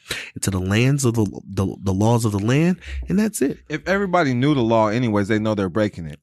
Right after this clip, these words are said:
Speaker 2: A
Speaker 1: Mm-hmm.
Speaker 2: Federal Reserve is not part of the government, but
Speaker 1: Come
Speaker 2: they're
Speaker 1: on.
Speaker 2: using Federal Reserve notes.
Speaker 1: Come on.
Speaker 2: That's not lawful money in the United States. This is illegal to use it. Gold
Speaker 1: Mm-hmm.
Speaker 2: and silver is lawful money.
Speaker 1: Yeah.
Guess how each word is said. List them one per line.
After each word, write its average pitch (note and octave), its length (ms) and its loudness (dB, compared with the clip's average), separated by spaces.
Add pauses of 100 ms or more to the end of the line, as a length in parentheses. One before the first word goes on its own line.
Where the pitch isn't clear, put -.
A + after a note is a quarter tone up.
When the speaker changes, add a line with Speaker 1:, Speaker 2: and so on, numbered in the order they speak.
Speaker 2:
A A2 40 -8
Speaker 1:
Mm-hmm. G2+ 240 -8
Speaker 2:
Federal D#3+ 260 2
Reserve C3 380 2
is G#2 80 -4
not A2 180 -2
part A2+ 200 0
of G2+ 60 0
the F#2 60 -4
government, F#2+ 400 -2
but - 80 -4
Speaker 1:
Come A2+ 120 2
Speaker 2:
they're B2+ 80 4
Speaker 1:
on. - 60 4
Speaker 2:
using G2+ 140 -2
Federal G#2+ 260 0
Reserve G2 340 0
notes. F2 300 -6
Speaker 1:
Come A#2 120 -4
on. A2 180 -6 (220)
Speaker 2:
That's A2+ 180 0
not A#2 220 2
lawful A#2+ 240 0
money A2 300 0
in G2 60 -2
the G2 60 -2
United G2 300 -2
States. A#2+ 260 -2
This B2 220 -4
is A2 100 -4
illegal A2 320 0
to G#2 80 0
use A#2 300 -2
it. F2+ 80 -6
Gold C#3+ 200 2
Speaker 1:
Mm-hmm. D#3 60 -2
Speaker 2:
and D3 80 -4
silver F#3 260 -2
is B2 120 -4
lawful C3 260 0
money. A#2+ 380 -6
Speaker 1:
Yeah. A#2 180 -2